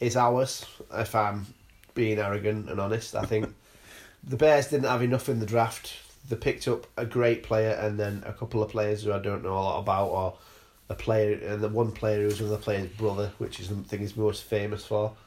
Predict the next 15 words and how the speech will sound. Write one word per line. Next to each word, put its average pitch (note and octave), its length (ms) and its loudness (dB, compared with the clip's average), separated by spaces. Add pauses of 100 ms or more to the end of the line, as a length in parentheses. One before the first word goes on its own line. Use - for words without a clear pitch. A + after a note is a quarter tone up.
(160)
I'm G#2 160 -4
not A2 220 0
sure G#2+ 200 4
he's G#2 100 -2
gonna G#2 120 -2
be, G2+ 120 -4 (320)
uh, - 200 -8
great. A2 400 2 (720)
Lions, C3+ 600 4 (140)
I A#2+ 60 2
give A#2 280 2
them A#2+ 380 0 (840)
a G#2+ 80 -2
C A#2 340 2
plus. B2+ 540 2